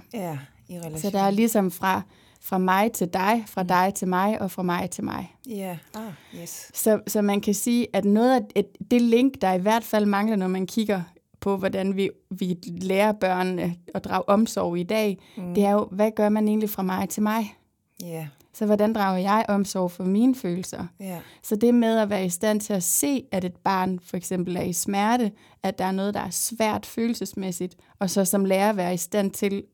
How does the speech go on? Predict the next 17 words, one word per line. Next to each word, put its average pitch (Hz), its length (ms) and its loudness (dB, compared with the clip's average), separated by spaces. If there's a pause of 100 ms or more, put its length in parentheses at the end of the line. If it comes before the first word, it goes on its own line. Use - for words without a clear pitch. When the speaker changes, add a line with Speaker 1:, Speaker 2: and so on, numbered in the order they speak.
Speaker 2:
at 190 100 -2
rumme 226 440 6
det, 165 220 -2 (220)
Speaker 1:
Mhm. 170 480 -6
Speaker 2:
og 202 100 2
lige 226 180 4
bruge 226 360 0
tiden 208 400 0
på 180 200 -2
faktisk 190 520 -6
bare 180 180 -2
at 170 200 -2
være 196 320 2
der. - 240 -6 (160)
Speaker 1:
Mhm. 175 440 -10 (180)
Speaker 2:
Have 190 160 -2
sympati, 208 1000 -2